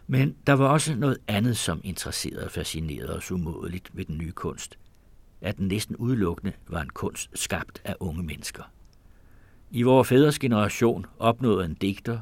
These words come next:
og en musiker først anseelse, når han havde stået sin prøve, når han havde tilpasset sig det borgerlige samfunds solide smagsretning. Alle de mænd, man havde lært os at respektere,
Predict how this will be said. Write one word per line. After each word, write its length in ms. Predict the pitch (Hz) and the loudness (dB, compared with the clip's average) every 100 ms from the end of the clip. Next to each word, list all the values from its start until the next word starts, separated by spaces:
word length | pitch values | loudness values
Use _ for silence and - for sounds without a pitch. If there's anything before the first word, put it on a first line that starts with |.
| - | -8
og 140 | 90 | -10
en 100 | 78 | -8
musiker 440 | 90 - - 80 80 | -8 -8 -8 -4 -2
først 300 | 113 113 - | 2 0 0
anseelse, 600 | 95 - - 69 - 92 - - | -4 -2 -4 -6 -6 -8 -10 -4
når 100 | 104 | 0
han 100 | 101 | 0
havde 140 | 95 | 0
stået 360 | 90 - 78 85 | -2 -4 -4 -4
sin 180 | - 135 | -6 -8
prøve, 400 | - 67 65 - - - - - - | -8 -8 -8 -12 -18 -20 -20 -14 -6
når 60 | |
han 80 | 98 | -2
havde 140 | 87 82 | -2 -4
tilpasset 640 | - 78 - 110 101 92 | -2 -4 0 -2 0 -2
sig 200 | 78 76 - | -4 -8 -12
det 80 | 73 | -8
borgerlige 400 | 78 87 80 67 | -6 -4 -6 -6
samfunds 500 | - 87 - 92 - | -6 -6 -6 -8 -6
solide 480 | - 82 85 - - | -8 -6 -6 -8 -10
smagsretning. 760 | 78 76 - - 80 - 196 - - - - - - - - - - - | -10 -10 -10 -10 -12 -14 -18 -20 -20 -20 -20 -20 -20 -20 -20 -18 -20 2
Alle 160 | 139 | 2
de 140 | 151 170 | 4 6
mænd, 220 | 123 143 | 8 8
man 140 | 139 | 4
havde 180 | 113 101 | 4 4
lært 280 | 87 113 113 | 4 0 0
os 140 | 104 | -2
at 80 | 87 | -2
respektere, 600 | 82 - - - 127 117 | -4 -8 -10 -4 -2 -2